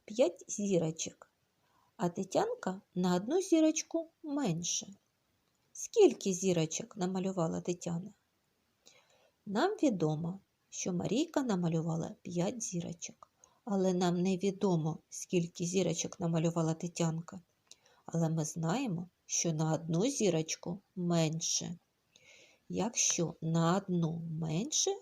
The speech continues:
ставимо знак «відняти». П'ять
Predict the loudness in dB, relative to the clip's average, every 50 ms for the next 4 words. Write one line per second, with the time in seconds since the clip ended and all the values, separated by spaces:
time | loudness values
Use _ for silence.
0 | -12 _ _ -20 -20 _ -2 0 0 0 0 -2 -2 -2 -2 -4 -6 -6 -6 -6
1 | -6 -8 -16 -20 _ _ _ _ _ _ _ _ _ -12 -10 -6 -6 -6 -8 -6
2 | _ -6 -4 -2 0 0 0 0 0 0 -2 -4 -6 -6 -6 -4 -4 -6 -8 -12
3 | _ _ _ _ _ _ _ _ _ _ _ _ _ _ -20 -20 _ _ _ _
4 | _ _ _ _ _ _ _ _ _ _ _ _ _ _ _ _ -18 -16 -4 0
5 | 2 4 4 4 2 0 -2 -6 -14 -18